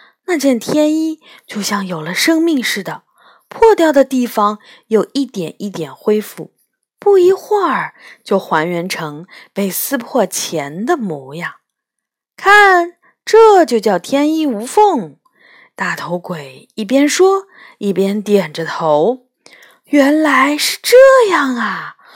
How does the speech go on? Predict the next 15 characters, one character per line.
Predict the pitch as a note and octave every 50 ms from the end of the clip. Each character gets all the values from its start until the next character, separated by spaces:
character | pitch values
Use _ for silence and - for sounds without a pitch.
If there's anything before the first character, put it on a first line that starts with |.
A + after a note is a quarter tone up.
| - - _ _ _ -
我 | F#3 F3
恍 | - - - F#3 F#3 F3+ D3+ D3+
然 | D#3+ - - D3+ F3 G3
大 | A#3 A3 G3+ F3+ D#3
悟。 | E3 F3+ F3+ E3 - _ _ _ _ _ _ _ _ _ _ _ _ _ _ _ _ _ -
天 | - F4+ G4+ G4+ G#4 G#4
衣 | G#4 G#4 G#4 G#4
现 | G4 - G#4 G#4+ G4 F4
在 | D#4+ F#4 F4+
的 | D#4+ D#4+ C4
主 | - A3 F#3+ F3+
人 | F3+ F3+ E3+ E3+ F3 G#3 C4 D4
是 | - G4+ F#4
谁 | - B3 G3 F3 F3 F3+ G#3+
呢？ | C4 D#4+ F4 F4+ F4+ F4+